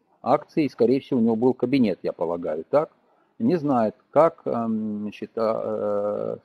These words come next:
сформулировать в праве на наследство данный документ. Очень просто, так и формулируется, что, э, значит, за ним числится из так называемого имущества, э, право пользования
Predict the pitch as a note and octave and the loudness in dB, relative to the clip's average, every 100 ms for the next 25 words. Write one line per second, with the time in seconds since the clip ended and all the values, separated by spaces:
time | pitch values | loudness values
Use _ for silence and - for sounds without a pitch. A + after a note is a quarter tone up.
0 | _ B2 G#2+ A2 C#3+ C3+ B2 - _ - | _ -4 -2 -2 -2 0 -2 -4 _ -2
1 | A#2+ C3 A#2+ G#2+ G#2+ A2 G#2+ A#2+ C3+ - | 0 0 -2 -6 -8 -10 -10 -6 -6 -6
2 | G#2 G#2 A2 A2 - G#2+ G2 - _ _ | -8 -4 -4 -6 -8 -10 -10 -12 _ _
3 | _ - F#3+ - A3+ G#3 G3 D3+ - C3 | _ 0 2 4 2 6 6 6 2 4
4 | G3 G3 F#3+ F3 D#3 D3 C#3+ B2+ A#2+ G#2+ | 4 4 0 0 0 2 4 4 2 0
5 | - G#2+ _ _ _ - - D3 C3+ B2+ | -6 -8 _ _ _ -20 -2 4 8 6
6 | - _ _ - A#2 A2 G#2+ G#2+ A2 A#2+ | 4 _ _ -8 -2 0 2 2 0 -2
7 | - A#2 D#3+ A3+ A3 - G3 - D3+ B2 | -2 0 4 4 4 2 2 2 2 2
8 | - C3 B2+ _ _ _ - D#3+ D3+ - | 2 -2 -2 _ _ _ 0 0 0 0
9 | D#3+ D#3 C#3 B2+ D#3 F#3 E3+ C#3+ C3+ C3 | 2 2 0 0 2 2 2 2 4 4
10 | B2+ C3+ C3 A#2 - A2 - G#2+ G#2 _ | 4 2 2 -2 -4 -12 -8 -6 -6 _
11 | _ _ - A2+ G#2+ G#2 D#3+ E3 C#3+ - | _ _ -8 -2 -2 0 4 6 6 4
12 | D#3 A2+ A2+ A2 A2 G#2 G2 | 2 4 2 4 4 2 -2